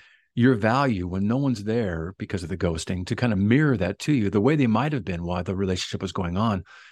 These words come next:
You've gotta mirror yourself and say, "Hey, wait a minute, this is not okay. And I'm going to give them a chance and maybe offer something, but I'm also gonna reclaim my, my, my own value and worth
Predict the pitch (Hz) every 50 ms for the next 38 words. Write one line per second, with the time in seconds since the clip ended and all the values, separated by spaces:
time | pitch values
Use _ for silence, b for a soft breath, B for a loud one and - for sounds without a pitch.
0 | B B B 139 147 202 202 156 120 117 139 151 143 127 104 87 90 87 - -
1 | 120 104 101 90 - 101 98 123 117 113 131 127 - 87 80 76 76 - 120 -
2 | 117 98 92 87 90 85 80 80 80 78 - - 80 78 80 - - 156 _ _
3 | b b b b b b b b b b b b _ 117 107 101 101 110 113 110
4 | 107 110 107 101 - 104 92 87 107 98 101 87 82 80 - - 139 127 127 123
5 | - 98 92 87 92 92 95 135 147 - - - - 101 95 90 104 101 95 90
6 | 101 104 104 120 139 160 160 - 165 151 139 131 123 113 - - 113 107 98 98
7 | 92 90 - _ - 123 110 98 98 98 101 104 92 95 101 110 107 92 95 95
8 | 92 95 95 87 82 78 80 85 92 95 95 90 85 80 - _